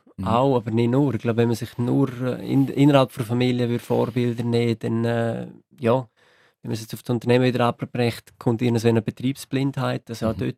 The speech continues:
Speaker 2: dort die, die Eindrücke, die, die Blickwinkel von aussen, von anderen Branchen, von anderen Leuten, die anders aufgestellt sind, andere Hintergründe haben, ist extrem wichtig. Und das ist also schon der, der Generationen vorher immer wichtig gewesen, der Blick von aussen immer wieder reinnehmen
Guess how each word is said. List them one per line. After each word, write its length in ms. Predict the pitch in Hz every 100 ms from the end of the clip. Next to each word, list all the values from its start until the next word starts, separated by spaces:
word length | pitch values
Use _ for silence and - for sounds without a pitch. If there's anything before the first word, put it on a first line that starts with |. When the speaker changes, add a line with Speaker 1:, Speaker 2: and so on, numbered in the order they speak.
| -
Speaker 2:
dort 140 | 117
die, 140 | 117 110 _ _ _ _
die 220 | - 131
Eindrücke, 420 | 135 131 123 - -
die, 240 | 123 117 113
die 120 | 117
Blickwinkel 720 | 123 127 - 123 117 113 117
von 240 | - 120
aussen, 300 | 131 - - 113
von 140 | 117
anderen 360 | 117 113 107 104
Branchen, 560 | 113 120 123 - 120 - _ _ _ _ - _ _
von 160 | - 117
anderen 360 | 120 117 117
Leuten, 200 | 117 135 -
die 60 |
anders 280 | 120 120 113
aufgestellt 560 | 135 135 - - 123 113
sind, 340 | 127 123 123
andere 300 | 117 117 117
Hintergründe 640 | 117 123 123 117 123 120 113
haben, 160 | 113
ist 140 | 110 -
extrem 640 | 117 117 - - 113 123
wichtig. 500 | 127 127 - - 123 -
Und 160 | 110
das 120 | 117 113
ist 160 | 113
also 160 | 110 104 107 107
schon 300 | 123 120 - _
der, 240 | 117 113
der 140 | 107 113
Generationen 580 | 110 110 - 110 110 110
vorher 340 | 120 123 120
immer 220 | 123 123
wichtig 380 | 123 127 - -
gewesen, 160 | - 117
der 100 | 117
Blick 260 | 117 113
von 220 | - 113
aussen 260 | 127 - 117
immer 200 | 127 131
wieder 200 | 127 117
reinnehmen 560 | 120 131 123 127 120